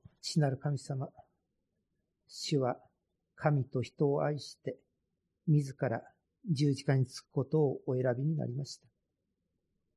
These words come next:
主によって生かされて生きている私たちです。神に愛され、神を愛し、主よ、あなたを喜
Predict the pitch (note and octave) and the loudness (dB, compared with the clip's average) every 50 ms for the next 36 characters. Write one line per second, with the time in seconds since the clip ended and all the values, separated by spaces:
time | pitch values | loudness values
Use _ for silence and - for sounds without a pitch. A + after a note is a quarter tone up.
0 | _ _ _ - - - E3 C#3 B2+ B2 B2+ A#2 A#2 _ _ _ _ - D3 - | _ _ _ -14 -2 0 2 2 2 0 -2 -6 -8 _ _ _ _ -6 -6 -6
1 | - - _ _ _ _ _ _ - C3+ - E3 D#3+ - - E3+ E3 D#3 - _ | -6 -10 _ _ _ _ _ _ -4 0 2 2 2 2 2 0 0 0 -2 _
2 | - A#2+ - - _ _ _ - D#3 - - - E3 C3+ B2+ B2 - - C3 - | -6 -6 -6 -6 _ _ _ -6 -6 -6 -2 -2 -2 0 0 -4 -4 -6 -6 -6
3 | _ C#3+ - - - - - - _ _ _ _ _ _ _ _ _ _ _ _ | _ -10 -10 -10 -16 -18 -18 -18 _ _ _ _ _ _ _ _ _ _ _ _
4 | _ _ _ _ _ _ _ _ _ _ _ _ _ _ _ _ _ _ _ _ | _ _ _ _ _ _ _ _ _ _ _ _ _ _ _ _ _ _ _ _
5 | - D3 C3+ C3 B2 A#2+ A#2+ A#2+ B2+ C3+ B2+ - - D3+ C#3 C#3 F3 - - - | 6 6 6 6 4 2 2 0 -2 -2 -4 -4 -4 -2 -2 -2 -6 -8 -6 -2
6 | - C#3+ D3 C3 B2+ B2+ C3 C3+ C#3+ D#3+ C#3+ - - - - _ _ _ _ _ | 0 2 2 2 2 0 -2 0 0 -2 -2 -4 -8 -14 -16 _ _ _ _ _
7 | - - - - C#3 B2+ B2 A#2+ - _ _ _ _ _ _ _ _ - D#3 D3+ | -16 -12 -4 -4 -2 -2 -2 -6 -10 _ _ _ _ _ _ _ _ 6 8 8
8 | C#3+ B2+ - C3+ B2 B2+ B2+ A#2+ | 8 6 4 2 2 4 4 4